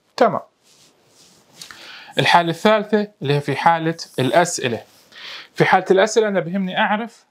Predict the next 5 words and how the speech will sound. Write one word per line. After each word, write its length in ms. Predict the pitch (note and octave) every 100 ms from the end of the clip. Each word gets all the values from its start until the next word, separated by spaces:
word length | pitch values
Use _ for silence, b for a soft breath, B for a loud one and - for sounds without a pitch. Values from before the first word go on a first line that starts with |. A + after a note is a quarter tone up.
| _
ترتيب 520 | - D#3+ - G#3+ A3 G#3 _ -
السؤال 540 | - - E3+ G#3+ D3 - b b
وشو 260 | E3+ D3+ A3
لازم 320 | A3 G#3+ G#3
أستخدم 720 | F3 - - - E3+ F#3 F#3+